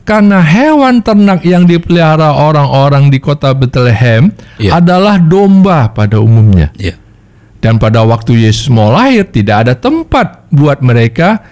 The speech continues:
Speaker 1: nginap di penginapan.
Speaker 2: Iya.
Speaker 1: Al-Quran mencatat Yesus lahir di pohon korma.
Speaker 2: Iya.
Speaker 1: Di dalam surat Maryam ayat dua puluh tiga. Saya ra-, bahasa, saya bacakan ya.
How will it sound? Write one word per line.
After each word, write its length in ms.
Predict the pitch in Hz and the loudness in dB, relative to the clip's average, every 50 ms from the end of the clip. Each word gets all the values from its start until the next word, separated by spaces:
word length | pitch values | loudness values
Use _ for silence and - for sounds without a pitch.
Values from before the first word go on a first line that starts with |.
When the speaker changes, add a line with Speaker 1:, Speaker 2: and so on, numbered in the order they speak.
| _ _ | _ _
Speaker 1:
nginap 480 | - 131 131 131 143 151 175 190 - 139 | -2 0 2 2 2 0 -2 -4 -2 -2
di 240 | 135 160 220 233 - - - - - - - | 0 0 0 -2 -4 -10 -18 -20 -20 -14 -8
penginapan. 800 | - - 101 104 95 87 90 85 82 - - 87 87 80 76 73 | -4 0 0 2 2 2 2 0 -2 -2 -2 -2 0 0 0 -2
Speaker 2:
Iya. 240 | - 95 90 85 90 - _ _ - - - - - - - - _ - - - - - - - - - - - - - - _ _ _ _ _ _ - | -4 -4 -6 -6 -6 -12 _ _ -20 -20 -20 -20 -20 -20 -20 -20 _ -20 -20 -20 -20 -20 -20 -20 -20 -20 -20 -20 -20 -20 -20 _ _ _ _ _ _ -6
Speaker 1:
Al-Quran 720 | 180 208 233 - - 370 370 349 202 143 139 151 208 208 - - | -4 -4 -4 -2 -2 -2 0 0 0 0 2 0 0 -2 -2 -2
mencatat 720 | 208 208 196 - 151 120 117 - 208 262 - - - _ _ | -2 0 0 0 0 -2 -2 -2 -4 -4 -4 -6 -12 _ _
Yesus 480 | - 110 101 98 - 233 233 - 143 | -2 -2 -2 0 -2 -4 -4 -2 -2
lahir 320 | 127 123 120 147 196 226 202 | 0 0 2 0 0 0 0
di 320 | 160 175 226 294 285 - - - - - _ | 0 2 2 0 -2 -4 -10 -20 -20 -10 _
pohon 320 | - 110 107 110 110 113 | -2 0 0 2 2 0
korma. 560 | 110 - 156 160 170 170 151 131 101 80 78 - - | 0 0 0 0 0 0 2 2 0 -2 -2 -6 -6
Speaker 2:
Iya. 240 | - 117 101 90 85 | -4 -4 -4 -2 -2
Speaker 1:
Di 160 | - 110 98 | -2 0 0
dalam 240 | 110 107 107 110 110 | 0 0 2 2 0
surat 400 | 110 - 131 120 117 117 117 - | 0 0 0 0 0 -2 -2 -2
Maryam 480 | 117 117 113 113 123 127 127 127 131 127 - - - - | -2 0 0 0 0 0 0 0 -2 -4 -6 -12 -10 -6
ayat 400 | 117 117 117 120 120 117 120 - | -2 -2 0 0 0 -2 -4 -2
dua 160 | 117 110 107 | -2 -2 -2
puluh 160 | 110 - - 139 131 | -2 -4 -4 -2 -2
tiga. 320 | 127 123 104 90 76 - - _ _ _ _ | 0 0 0 -2 -2 -4 -8 _ _ _ _
Saya 320 | - - - 202 101 - 131 | -14 -8 -4 -2 -2 -2 -2
ra-, 80 | - | -2
bahasa, 400 | - 110 107 101 - 117 120 127 | -2 -4 -4 -2 -2 -4 -4 -4
saya 160 | - 127 113 110 | -4 -4 -2 -2
bacakan 480 | 117 110 110 117 110 107 117 113 110 | -2 -2 -2 -4 -4 -2 -2 0 0
ya. 160 | 110 123 - | 0 0 -2